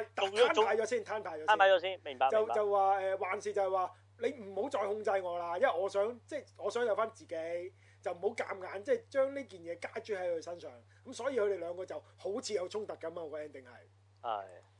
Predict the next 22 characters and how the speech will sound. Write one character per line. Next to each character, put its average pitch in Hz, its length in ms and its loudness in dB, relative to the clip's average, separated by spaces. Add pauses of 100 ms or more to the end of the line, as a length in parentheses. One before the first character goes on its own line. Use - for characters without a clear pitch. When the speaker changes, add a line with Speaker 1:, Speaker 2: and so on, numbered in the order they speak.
(160)
Speaker 1:
係 - 60 -18
啦， - 160 -20 (320)
咁 254 180 -8 (300)
然 190 80 0
後 208 80 4
突 202 100 -6
然 175 240 -10
之 247 120 -2
間 262 140 2
先 254 120 2
有 220 60 8
人 151 180 0
撳 156 100 -8
門 139 220 -18
鐘 175 180 -8
啫， 175 160 -2
嗰 156 80 0
度。 123 260 -12 (240)
Speaker 2:
係 143 400 6
啊， 131 60 -6 (960)
咁 165 160 4
啊， 160 220 12